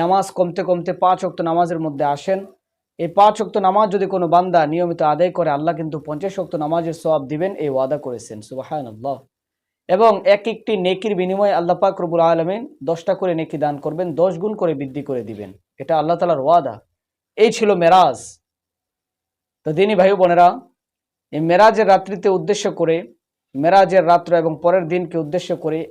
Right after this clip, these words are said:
এমন কোনো আমল, এমন কোনো রোজা, নফল, এগুলো কিছুই ধর্তব্য নাই। তবে কোনো মানুষ এই দিন তারিখকে মনে না করে যদি রেগুলার যে আমল করা হয়, ওই আমলের মতো সাতাইশ রজনীতেও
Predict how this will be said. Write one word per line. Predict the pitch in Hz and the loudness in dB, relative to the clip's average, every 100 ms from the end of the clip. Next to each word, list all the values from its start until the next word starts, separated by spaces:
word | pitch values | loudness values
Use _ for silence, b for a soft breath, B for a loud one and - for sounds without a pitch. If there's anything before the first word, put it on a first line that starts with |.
| 156 | -6
এমন | 185 | -6
কোনো | 180 175 156 | -4 -2 -2
আমল, | 156 180 185 - _ _ _ _ - | 2 2 2 -2 _ _ _ _ -6
এমন | 165 185 | -6 -4
কোনো | 196 196 220 - _ 135 | -4 -4 -6 -12 _ -4
রোজা, | 165 180 175 170 | 0 2 4 4
নফল, | 160 156 151 180 202 269 _ - | 2 -2 2 2 2 -4 _ -12
এগুলো | 156 180 175 | -6 -4 -4
কিছুই | 185 - 190 147 | -6 -6 -6 -4
ধর্তব্য | 147 165 143 139 127 | -4 -4 -4 -4 -4
নাই। | 107 87 _ _ _ _ _ _ _ | -8 -12 _ _ _ _ _ _ _
তবে | 180 208 | 2 2
কোনো | 214 202 180 | 2 4 4
মানুষ | 185 220 214 - | 4 2 -2 -4
এই | 165 160 | -4 -2
দিন | 196 | -2
তারিখকে | 214 196 190 196 190 | 0 0 0 -2 0
মনে | 190 | 0
না | 185 170 170 | 0 -2 0
করে | 175 | -2
যদি | 156 156 175 226 - _ _ _ _ _ _ _ _ - | 0 -2 -4 -4 -10 _ _ _ _ _ _ _ _ -4
রেগুলার | 143 175 202 214 175 | 2 4 6 4 4
যে | 190 175 | 2 2
আমল | 190 190 | 2 0
করা | 185 170 | 2 4
হয়, | 175 185 180 | 4 2 2
ওই | 170 156 | 0 2
আমলের | 160 190 180 | 2 0 0
মতো | 160 143 170 233 - _ _ _ _ _ _ _ _ | -2 0 -2 -2 -12 _ _ _ _ _ _ _ _
সাতাইশ | 175 185 190 180 | 2 4 2 2
রজনীতেও | 180 190 185 185 | 0 0 -4 2